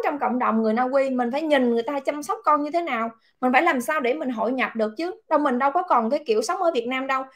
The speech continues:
Thì dần dần anh chị, họ không còn thời gian nữa. Tại vì một cái đứa trẻ ở Việt Nam sinh ra, quý vị dạy nó khác hơn là một cái đứa trẻ sinh ra ở ngoài đây.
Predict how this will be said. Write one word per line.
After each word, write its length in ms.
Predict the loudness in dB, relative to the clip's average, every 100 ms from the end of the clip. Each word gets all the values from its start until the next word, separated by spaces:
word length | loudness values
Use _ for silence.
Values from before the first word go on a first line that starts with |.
| _ _ 4
Thì 120 | 8
dần 260 | 8 6
dần 220 | 4 4 2
anh 160 | -2
chị, 320 | -2 0 -2 -2
họ 140 | -2
không 280 | -2 -6 -2
còn 200 | 0 0
thời 140 | -2
gian 260 | 0 0 -2
nữa. 140 | -6 -2
Tại 140 | -2
vì 240 | 0 -6 _ _ _ _ _
một 180 | 4 4
cái 100 | 4
đứa 200 | 0 0
trẻ 160 | 4 4
ở 160 | 4 0
Việt 140 | -2 -2
Nam 180 | -4
sinh 200 | -2 -4
ra, 140 | -2 -2
quý 160 | -4
vị 220 | -4 -4 0
dạy 200 | 0 0
nó 120 | -4 -4
khác 260 | -2 0 4
hơn 280 | 4 4
là 120 | 0 -2
một 140 | -4
cái 60 | -6
đứa 120 | -6 -4
trẻ 160 | -4
sinh 220 | -2 -4 -2
ra 120 | -2
ở 80 | -2
ngoài 140 | -6
đây. 200 | -6 -10